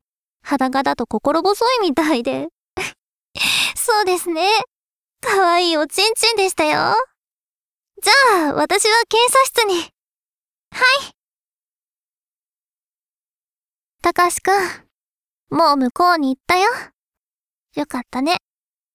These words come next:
裸の姿を見られなかったよ。おちんちんも出さなかったね。じゃあ行きましょう。検査室はこの通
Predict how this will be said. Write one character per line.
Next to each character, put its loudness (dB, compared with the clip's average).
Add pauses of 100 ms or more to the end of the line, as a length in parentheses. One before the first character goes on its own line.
(120)
裸 -2
の 0
姿 0
を -2
見 -2
ら 0
れ 4
な 2
か -6
っ -14
た -6
よ。 0 (1040)
お -2
ち -4
ん -4
ち -2
ん 0
も -2
出 -4
さ 0
な -2
か -4
っ -6
た -6
ね。 -4 (960)
じ -2
ゃ 2
あ 0
行 -4
き -4
ま 0
し -4
ょ 4
う。 -4 (760)
検 0
査 2
室 -6
は -2
こ -2
の 2
通 -6